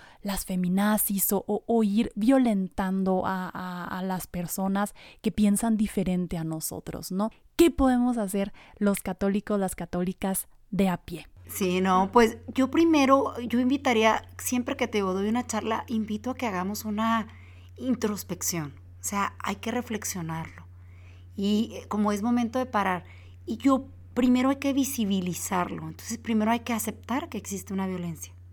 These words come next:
Speaker 2: Que los números, aunque sean fríos, están, las estadísticas. Hay una encuesta nacional que se hace determ-, cada cuatro años. La última fue en el dos mil dieciséis, que es la envire. Y ahí están las estadísticas de todo tipo de violencia, porque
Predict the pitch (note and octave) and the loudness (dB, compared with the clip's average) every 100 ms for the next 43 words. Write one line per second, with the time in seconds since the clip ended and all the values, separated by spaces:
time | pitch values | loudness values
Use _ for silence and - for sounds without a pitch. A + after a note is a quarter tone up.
0 | - G#3 G3+ G3+ G#3 B3+ B3+ - - F#3+ | 2 4 6 6 6 6 2 -4 -6 -6
1 | F#3+ G#3 A3 G#3+ A3+ A3+ - - - G3 | -4 -4 -4 -2 -2 -2 -4 -6 -2 2
2 | G#3+ A3 G#3+ F#3+ - E3+ G#3 G#3+ G#3+ G#3 | 2 2 -2 -4 -8 -2 -2 -2 -4 -4
3 | G3+ - - - G3+ G3+ A3 A3+ A3+ G#3+ | -4 -8 -20 -2 4 6 6 4 2 -2
4 | - A3 G#3+ G#3+ G3 G3 F#3+ A3 G#3+ F#3 | 2 2 2 0 -2 -2 -4 -6 -4 -6
5 | - F#3+ - - - G3 G#3 G3+ A3 G#3 | -4 -8 -8 -20 -14 -6 -6 -4 -2 0
6 | G#3+ A3 A3 G#3 G#3+ G3 G3 A3 - - | 0 0 0 2 0 -2 -2 -4 -8 -18
7 | - - - F#3 F#3 G#3 G#3 G3+ G3 G3 | -20 -12 0 2 2 2 2 0 -2 -2
8 | G3+ F#3+ F3 G3 G3 F#3+ F#3 F#3 - F#3+ | -2 -4 -4 -4 -6 -2 -2 -4 -6 -8
9 | - F#3+ F#3+ F#3 F#3+ F#3+ G3+ A#3 - - | -4 -2 0 0 2 4 2 0 -10 -20
10 | - - G3+ G3 G#3+ B3+ C4+ C#4 - G3+ | -14 -2 0 0 -2 -2 -2 -4 0 0
11 | G3 - A#3 A#3 G#3+ G#3+ A3 A#3 G#3+ F#3 | 0 -4 -6 -4 -6 -4 -2 -2 -2 -2
12 | G3+ A3 G#3+ - F3+ | -2 -4 -6 -6 -6